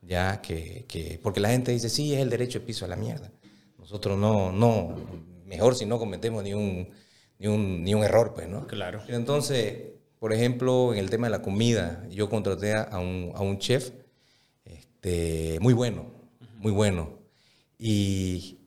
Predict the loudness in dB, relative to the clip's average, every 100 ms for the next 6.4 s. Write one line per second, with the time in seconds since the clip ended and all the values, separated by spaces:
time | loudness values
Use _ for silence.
0 | _ _ _ _ -20 -20 _ -20 -12 -2
1 | -2 -2 -4 -6 -6 -8 -4 0 2 2
2 | 0 -2 -4 -14 -20 -20 -10 -6 -4 -4
3 | -6 -2 0 2 0 -4 -4 0 2 2
4 | 2 0 -4 -12 -20 _ _ _ -12 -8
5 | -4 -4 -4 -8 -10 -14 -14 -8 -4 -2
6 | -2 -2 -8 -12